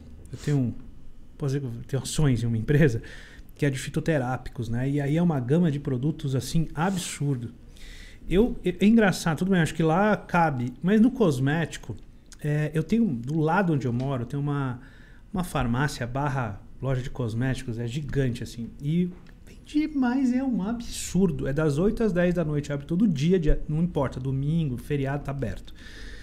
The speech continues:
Não para de entrar, é lotada, é, das oito às dez. Lotada, lotada, lotada. E aí eu vejo lá, vou lá comprar as coisas, que tem muita marca com aquela grama gigantesca de produto.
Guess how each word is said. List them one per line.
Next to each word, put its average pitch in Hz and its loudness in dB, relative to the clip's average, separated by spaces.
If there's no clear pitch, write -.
Não 220 10
para 190 4
de 180 2
entrar, 160 0
é 160 0
lotada, 165 2
é, 170 -2
das 160 2
oito 147 2
às 147 -2
dez. 110 -4
Lotada, 160 -2
lotada, 151 -2
lotada. 151 -4
E 202 4
aí 254 6
eu 277 4
vejo 156 4
lá, 143 2
vou 127 -2
lá 135 0
comprar 131 -4
as 113 -6
coisas, 139 2
que 180 6
tem 196 4
muita 233 6
marca 196 0
com - -4
aquela 185 0
grama 190 0
gigantesca 202 2
de 185 -2
produto. 147 -4